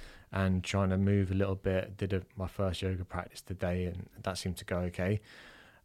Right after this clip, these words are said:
Um, but so that's, that's just a little bit of an update to give people some context. Um, and by the way, p-, p-, some, some people emailed me and said, or not email, sorry, direct messaged me and said,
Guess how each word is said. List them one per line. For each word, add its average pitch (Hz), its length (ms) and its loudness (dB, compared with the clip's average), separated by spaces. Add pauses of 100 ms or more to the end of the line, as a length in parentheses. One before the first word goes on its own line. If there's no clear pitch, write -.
Um, 110 400 6 (440)
but 123 320 6 (180)
so - 180 4
that's, 160 300 8
that's 135 320 2
just 120 180 2
a 117 120 4
little 113 200 -4
bit 104 100 0
of 95 80 0
an 101 60 4
update 92 480 0
to - 100 -10
give 98 160 -2
people 92 180 -4
some 98 140 -4
context. 95 580 -4 (100)
Um, 90 340 0 (640)
and 131 100 6
by 123 140 10
the 123 100 6
way, 123 320 8
p-, 113 120 -6
p-, 117 160 -6
some, 123 240 0 (120)
some 135 140 4
people 117 300 0 (100)
emailed 117 340 6
me 92 140 4
and 90 100 0
said, 95 220 -2
or 107 80 2
not 95 120 0
email, 90 200 -2
sorry, 92 200 -2 (160)
direct 104 240 0
messaged 101 300 0
me 90 80 2
and 87 100 0
said, - 200 -4